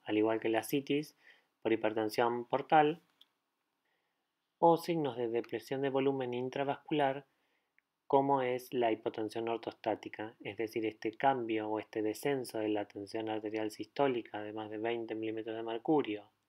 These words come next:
de la diastólica más de diez, o el aumento de frecuencia cardíaca mayor a veinte latidos minutos cuando el paciente pasa de una postura que está en decúbito a una supina.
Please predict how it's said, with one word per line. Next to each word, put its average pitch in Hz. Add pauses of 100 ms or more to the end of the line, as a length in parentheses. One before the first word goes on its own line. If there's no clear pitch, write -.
de 107
la 104
diastólica 113
más 110
de 123
diez, 139 (460)
o -
el 120
aumento 131
de 113
frecuencia 123
cardíaca 139
mayor 107
a 120
veinte 123
latidos 123
minutos 139 (580)
cuando 120
el 123
paciente 120 (640)
pasa 110
de 110
una 117 (480)
postura 113 (220)
que 110
está -
en 117
decúbito 139
a 139
una 107
supina. 92